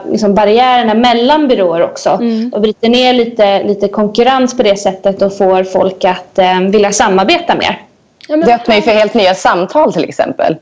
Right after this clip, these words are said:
Speaker 2: Ja.
Speaker 3: När man har en hund med sig.
Speaker 2: Ja, men
Speaker 3: Och varför
Speaker 2: absolut.
Speaker 3: inte ta med varandras hundar på en promenad? Man kanske hittar likasinnade som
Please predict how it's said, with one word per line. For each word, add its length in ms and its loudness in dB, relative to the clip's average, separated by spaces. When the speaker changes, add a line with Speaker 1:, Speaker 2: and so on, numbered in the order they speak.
Speaker 2:
Ja. 340 -4
Speaker 3:
När 120 0
man 120 2
har 140 2
en 80 0
hund 280 0
med 200 -4
sig. 320 -2
Speaker 2:
Ja, 400 0
men 140 -2
Speaker 3:
Och 120 2
varför 200 2
Speaker 2:
absolut. 120 2
Speaker 3:
inte 60 2
ta 520 0
med 300 2
varandras 480 0
hundar 280 0
på 160 -6
en 60 0
promenad? 680 -2
Man 140 0
kanske 220 0
hittar 220 0
likasinnade 960 0
som 300 -6